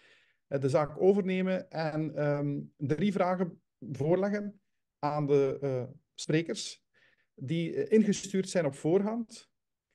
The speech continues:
En dan is er nog ruimte voor een vraag of twee, eh, vanuit de chat. Ehm, ik laat het over aan Peter en het team om die te selecteren.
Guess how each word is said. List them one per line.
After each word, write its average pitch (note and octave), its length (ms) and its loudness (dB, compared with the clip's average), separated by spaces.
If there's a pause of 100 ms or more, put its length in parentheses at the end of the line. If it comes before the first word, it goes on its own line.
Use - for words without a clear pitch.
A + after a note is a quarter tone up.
(140)
En C3+ 100 -4
dan D#3 160 0
is F#3+ 140 0
er G3+ 60 2
nog E3 140 2
ruimte F3 360 4
voor D3+ 200 -2
een C3+ 180 -4
vraag D#3 260 -2
of C#3 140 -6
twee, F3+ 460 0 (460)
eh, C#3 420 0
vanuit D3 380 -2
de A#2 80 -10
chat. - 460 -4 (200)
Ehm, C#3 400 -2 (140)
ik - 200 -10
laat D#3 160 0
het C#3+ 100 -4
over D3 180 0
aan C3 140 0
Peter D#3 280 -2
en C#3 100 -2
het C#3 140 -4
team D3+ 200 -2
om C3+ 100 -2
die C3 200 -8
te C3 100 -12
selecteren. E3 720 -4